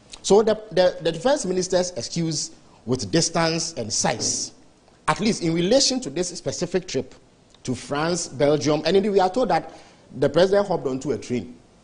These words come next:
from France to Belgium. That's what I heard the defense minister say yesterday, which is about a distance of one hour, I believe. So what imperative compelled the hiring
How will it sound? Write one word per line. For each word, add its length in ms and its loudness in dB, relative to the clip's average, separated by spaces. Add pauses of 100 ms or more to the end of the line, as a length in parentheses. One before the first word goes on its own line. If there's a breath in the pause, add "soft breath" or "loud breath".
(200)
from 340 -4
France 400 -4
to 80 -6
Belgium. 320 -2
That's 180 2
what 80 2
I 80 -2
heard 380 -4
the 80 -10
defense 240 -6
minister 240 -8
say 120 -8
yesterday, 360 -10 (540)
which 140 2
is 100 0
about 280 -6
a 40 -4
distance 280 -2
of 100 -4
one 180 -2
hour, 180 -4 (720)
I 80 -4
believe. 380 -6 (340)
So 520 6
what 380 -2
imperative 680 2
compelled 580 -4
the 80 -8
hiring 460 -6